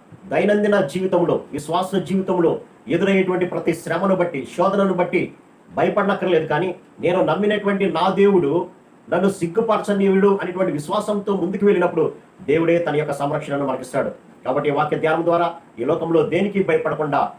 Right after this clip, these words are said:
దేవునికి భయపడి కొనసాగినప్పుడు ఆయన కాపుదలను మాకు దయచేస్తాడు. అట్టి కృపా పరిశుద్ధాత్మ దేవుడు మనందరం దయచేయను గాక. ఆమేన్. ప్రార్థన. సర్వశక్తుడా, ప్రేమ గల మా తండ్రి, మీరు ఇచ్చిన కొద్ది మాటలు బట్టి మీకు వందనాలైనా. అవునైనా, మిమ్మల్ని నమ్మినటువంటి వారిని నాయన ఎటువంటి ఆపద సమయమైనా సిగ్గుపరచకుండా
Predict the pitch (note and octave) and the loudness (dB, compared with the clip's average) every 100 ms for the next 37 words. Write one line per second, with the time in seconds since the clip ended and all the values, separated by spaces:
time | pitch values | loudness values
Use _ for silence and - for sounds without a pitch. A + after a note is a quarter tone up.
0 | - - E3 F3 D#3 D3+ E3 D#3+ C#3+ E3+ | -14 0 2 4 2 0 0 0 -2 0
1 | F3 E3 D#3+ D3+ D3 C3+ C3+ C#3+ C#3+ C#3 | 0 0 0 0 0 -4 -2 -2 -2 -4
2 | B2+ B2 B2 C3 A#2 G2 - - - C3 | -4 -4 -6 -8 -8 -10 -12 -20 -10 -6
3 | - D3 E3+ D#3+ D#3 E3+ D#3+ D#3+ D#3+ E3+ | -4 -2 0 0 -2 0 -2 0 0 2
4 | E3 D#3+ E3+ E3+ E3+ D#3 A#2+ - - - | 0 0 2 2 2 -2 -2 -6 -8 -18
5 | - - C3+ A2 G2+ - C#3+ C#3+ A2+ G#2 | -20 -4 0 0 -2 -4 -2 -2 -4 -6
6 | D3 D3+ D3+ D#3+ D3+ D#3 E3 E3+ E3+ F3 | -4 -2 -2 0 0 2 0 0 0 0
7 | F3+ F3+ F3+ D3 - C#3 C3+ C3 C3 C3+ | -2 -4 -2 -2 -4 -8 -8 -6 -6 -6
8 | C#3 - A#2+ - - B2+ B2 A#2+ C3 A#2+ | -6 -8 -10 -14 -12 -8 -4 -4 -2 -2
9 | A2+ G2 C3 D#3 D#3 D#3 D#3 - - B2+ | -2 -2 0 0 0 0 -4 -12 -6 -2
10 | C#3+ C#3 D#3+ F#3 F#3 F3+ F3 E3+ E3+ F3 | 0 0 0 2 2 0 2 2 4 4
11 | E3+ D#3+ C#3+ - C#3 D#3+ F3 E3+ E3 D3+ | 2 2 -2 -4 -4 2 2 2 -2 -4
12 | F3 F3+ F3+ F3 F3 F3 D3+ - F3 G3+ | -4 -4 -2 -2 -2 -2 -2 -4 -6 -6
13 | G3+ - E3 D3+ A#2 | -4 -6 -4 -4 -6